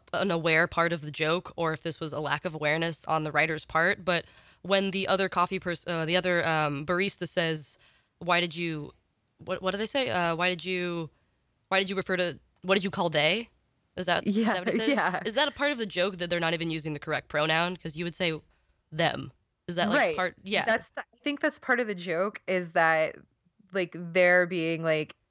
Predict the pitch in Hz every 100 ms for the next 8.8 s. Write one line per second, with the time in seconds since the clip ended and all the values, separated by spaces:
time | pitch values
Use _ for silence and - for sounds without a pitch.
0 | _ 196 190 220 240 254 254 254 240 254
1 | 262 269 254 190 175 143 - _ _ _
2 | - 220 202 208 208 208 202 - - 185
3 | 196 - 190 175 180 - - 165 175 -
4 | 190 185 143 160 - 175 - 156 156 170
5 | 170 - 156 - 160 143 151 - - -
6 | - - _ _ _ _ - - _ _
7 | _ _ 160 - - _ _ _ _ _
8 | _ _ _ - 214 269 240 285